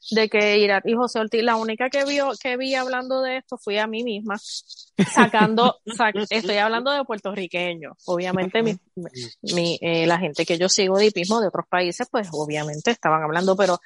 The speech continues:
Speaker 1: en Puerto Rico la única que yo vi hablando de, de esto fui yo. Eh,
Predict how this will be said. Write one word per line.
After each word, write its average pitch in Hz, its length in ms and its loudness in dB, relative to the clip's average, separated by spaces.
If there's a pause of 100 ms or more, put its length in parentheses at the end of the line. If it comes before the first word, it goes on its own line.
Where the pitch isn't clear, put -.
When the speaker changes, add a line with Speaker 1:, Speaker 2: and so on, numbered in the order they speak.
(120)
Speaker 1:
en 208 160 0
Puerto 190 320 2
Rico 277 320 -2
la 220 120 -2
única 214 300 -8
que 254 140 -6
yo 269 140 2
vi 277 100 0
hablando 262 380 -6
de, 254 160 -4 (300)
de 254 240 0
esto 277 200 -4
fui 285 180 -4
yo. 214 200 -2 (640)
Eh, 190 560 2